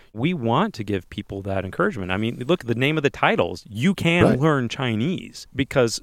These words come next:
Speaker 1: you've talked to people and they say, "Oh, I could never learn Chinese." Right?
Speaker 2: Right, right, right, right.
Speaker 1: Now, but if you said the same thing about Spanish, they might say, "Oh, I just don't wanna just, maybe too hard," right? And then probably out there people might say, "Oh, I can't learn Spanish," right? But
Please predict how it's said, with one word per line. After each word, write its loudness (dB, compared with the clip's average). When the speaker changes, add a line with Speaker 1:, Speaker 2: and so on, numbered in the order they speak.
Speaker 1:
you've -4
talked 0
to -10
people -4
and -4
they -2
say, -4
"Oh, 6
I 6
could -6
never 2
learn -2
Chinese." -16
Right? -4
Speaker 2:
Right, 6
right, -2
right, -2
right. -2
Speaker 1:
Now, 6
but 6
if -8
you 0
said 4
the 6
same 2
thing 0
about 2
Spanish, 2
they -2
might -4
say, -2
"Oh, 6
I 6
just -6
don't 0
wanna -2
just, -12
maybe -6
too -12
hard," 4
right? 2
And -4
then 2
probably 4
out -2
there -10
people -16
might -10
say, -8
"Oh, -8
I -10
can't -14
learn -18
Spanish," -18
right? -10
But 2